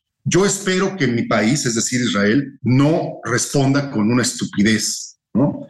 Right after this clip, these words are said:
a, el, a la, a la agresión artera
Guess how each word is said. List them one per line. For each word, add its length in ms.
a, 360
el, 160
a 320
la, 240
a 20
la 140
agresión 680
artera 520